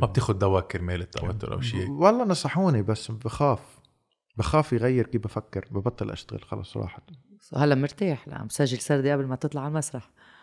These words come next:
Speaker 2: آه، عندي هلا
Speaker 1: هلا
Speaker 2: شو
Speaker 1: ذكرتيها.
Speaker 3: <laughs>
Speaker 2: شو،
Speaker 3: ذكرتها،
Speaker 2: بس
Speaker 3: رح
Speaker 2: كمان كل
Speaker 3: يتوتر.
Speaker 2: ما ياخد وقت،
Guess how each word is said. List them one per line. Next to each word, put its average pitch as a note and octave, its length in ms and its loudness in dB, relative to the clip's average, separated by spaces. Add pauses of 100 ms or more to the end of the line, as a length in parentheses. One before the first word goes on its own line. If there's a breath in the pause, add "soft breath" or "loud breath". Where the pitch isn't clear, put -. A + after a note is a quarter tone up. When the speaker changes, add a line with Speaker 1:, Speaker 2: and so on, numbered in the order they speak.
Speaker 2:
آه، A#2 260 8
عندي G#2+ 220 0
هلا G#2+ 340 2
Speaker 1:
هلا A#2 140 8
Speaker 2:
شو G2+ 80 4
Speaker 1:
ذكرتيها. G2+ 400 4
Speaker 3:
<laughs> - 0 -
Speaker 2:
شو، A3+ 100 8
Speaker 3:
ذكرتها، G#3+ 720 10
Speaker 2:
بس C#3+ 140 10
Speaker 3:
رح F#3+ 60 8
Speaker 2:
كمان F3+ 320 8
كل F#3+ 140 8
Speaker 3:
يتوتر. G3+ 200 8
Speaker 2:
ما D#3+ 140 10
ياخد D3 360 8
وقت، C#3+ 560 6